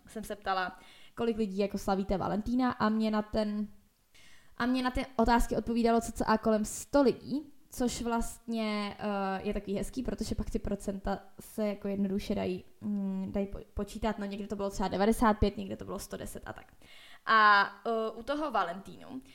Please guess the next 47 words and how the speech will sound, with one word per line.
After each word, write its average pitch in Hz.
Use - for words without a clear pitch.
tak -
fakt 254
jako 269
z 240
mýho 262
okolí, 196
tak 196
sedmdesát 254
tři -
procent 233
lidí 208
dalo, 196
že 214
to 214
vůbec 208
neslaví 190
a 214
dvacet 240
sedm, 233
že 226
to 226
slaví, 170
jo. 135
A, 185
eh, 214
já 226
jsem 240
si 233
vlastně 226
říkala, 208
že 196
to 247
je 254
jako 254
divný, 214
že 214
se 247
mi 262
to 330
nezdá 320
prostě, -
proč -
teda 233
tolik 226
lidí 226
přidávalo, 190
no. -